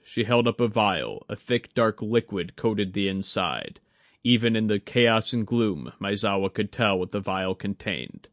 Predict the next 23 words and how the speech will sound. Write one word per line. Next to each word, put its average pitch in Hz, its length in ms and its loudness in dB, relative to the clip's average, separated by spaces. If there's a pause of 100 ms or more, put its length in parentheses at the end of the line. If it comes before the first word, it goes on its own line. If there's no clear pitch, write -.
(680)
The 110 100 0
wind 110 340 2
halted. 104 540 -2 (380)
The 101 80 -4
papers 104 480 0
hovered. 62 480 -4 (480)
The 107 140 2
immutable 110 520 4
form 107 440 2
seemed 110 260 -2
to 113 80 -2
waver, 101 580 -2 (160)
indecisive. 92 1000 -4 (400)
"This 208 220 8
is 247 140 2
what 277 160 6
you 269 120 12
want, 240 540 4
right?" 254 500 2 (120)
Mai 95 320 0
pleaded. 85 600 -6 (260)
"Take 294 280 6
it! - 220 2